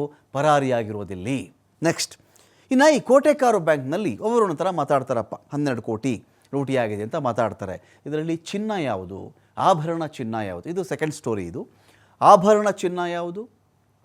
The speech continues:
ಇನ್ನೊಂದು ಕಡೆ ಚೆಕ್ ಮಾಡ್ಕೊಂಡಾಗ, ಆ, ಗಟ್ಟಿ ಚಿನ್ನ ಅಥವಾ ಅಪರಂಜಿ ಚಿನ್ನ ಅಥವಾ ಇಪ್ಪತ್ನಾಲ್ಕು ಕ್ಯಾರೆಟ್ ಚಿನ್ನ ಅಂತ ಏನ್ ಕರಿತೀರಲ್ಲ ಅದು, ಮತ್ತು ನಗದು, ಇದು ಹೇಗೆ ಅಂತ ಚೆಕ್ ಮಾಡ್ಕೊಂಡಾಗ ಇದೀಗ ಟಿ ವಿ ಫೈವ್ ಕನ್ನಡ ನಿಮಗೆ ಎಕ್ಸ್ಕ್ಲೂಸಿವ್ ಆಗಿ ಯಾವ್ಯಾವ ರೀತಿಯಲ್ಲಿ ಎಷ್ಟೆಷ್ಟು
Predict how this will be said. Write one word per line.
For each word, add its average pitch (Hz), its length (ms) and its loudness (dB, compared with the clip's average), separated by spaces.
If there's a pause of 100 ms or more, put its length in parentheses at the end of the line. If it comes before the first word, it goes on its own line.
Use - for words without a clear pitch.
(240)
ಇನ್ನೊಂದು 143 240 -2
ಕಡೆ 143 100 2
ಚೆಕ್ - 240 -8
ಮಾಡ್ಕೊಂಡಾಗ, 120 520 -10
ಆ, - 640 -10 (300)
ಗಟ್ಟಿ 220 240 0 (100)
ಚಿನ್ನ 151 220 -2
ಅಥವಾ 196 180 0
ಅಪರಂಜಿ 160 360 -2
ಚಿನ್ನ 165 220 -8
ಅಥವಾ 180 220 -4
ಇಪ್ಪತ್ನಾಲ್ಕು 147 480 -6
ಕ್ಯಾರೆಟ್ 127 200 -2
ಚಿನ್ನ 131 200 -6
ಅಂತ 120 180 -6
ಏನ್ 110 120 -8
ಕರಿತೀರಲ್ಲ 110 500 -4
ಅದು, 160 160 -4 (400)
ಮತ್ತು 214 200 -4 (140)
ನಗದು, 170 340 2 (300)
ಇದು 220 160 0
ಹೇಗೆ 220 300 6
ಅಂತ 185 180 -10
ಚೆಕ್ - 180 -4
ಮಾಡ್ಕೊಂಡಾಗ 120 500 -6 (500)
ಇದೀಗ 226 320 8 (220)
ಟಿ 220 100 2
ವಿ 254 140 6
ಫೈವ್ 196 280 4
ಕನ್ನಡ 160 340 -2
ನಿಮಗೆ 156 180 -4 (120)
ಎಕ್ಸ್ಕ್ಲೂಸಿವ್ 170 840 -2
ಆಗಿ 135 180 -4 (440)
ಯಾವ್ಯಾವ 214 720 8
ರೀತಿಯಲ್ಲಿ 190 720 0 (180)
ಎಷ್ಟೆಷ್ಟು 175 480 -8